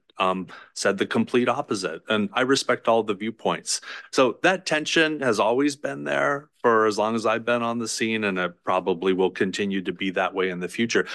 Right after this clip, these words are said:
The thing that has changed, um, is when I started as a council member, we had videos of council and the planning commission, and that was it. And that, that was a time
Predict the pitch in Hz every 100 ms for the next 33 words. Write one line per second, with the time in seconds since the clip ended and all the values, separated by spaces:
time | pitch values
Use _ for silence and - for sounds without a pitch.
0 | - - 104 - 202 - - 98 120 -
1 | - 185 214 233 - - - - - -
2 | 104 101 98 92 90 _ _ _ 107 104
3 | 98 98 95 101 101 123 - 139 127 -
4 | 120 113 - 117 113 123 117 113 113 113
5 | 113 110 92 104 110 107 98 95 104 107
6 | 113 113 110 107 - 92 87 90 - 120
7 | 131 - 147 135 98 92 - 98 92 87
8 | - 85 - 87 78 - - - 104 98
9 | 101 - 92 85 92 - - - - 110
10 | 98 92 92 _ _ 131 - - 107 143
11 | 214 160 147 120 101 - 95 87 87 87